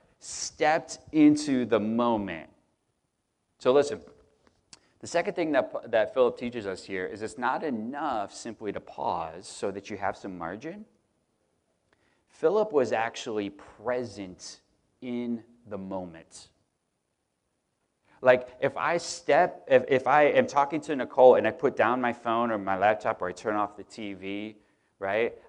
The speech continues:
I've paused in the moment so that I can communicate with my wife. But if I'm not fully present in that moment,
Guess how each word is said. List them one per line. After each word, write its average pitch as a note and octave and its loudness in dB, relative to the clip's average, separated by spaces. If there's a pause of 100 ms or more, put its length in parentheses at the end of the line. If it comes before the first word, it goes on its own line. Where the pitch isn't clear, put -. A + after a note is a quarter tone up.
I've G#2 0
paused A#2 -2
in A#2+ -2
the A2 0
moment G#2+ -2
so - -6
that G2 -2
I G2+ -2
can G2+ -14
communicate A2 -10
with G2+ -16
my F#2 -8
wife. F#2 -10 (600)
But A#2+ 4
if B2 4
I'm B2 6
not D3 0
fully C#3+ 0
present B2+ -6
in C#3+ -4
that C#3+ -2
moment, D3+ -2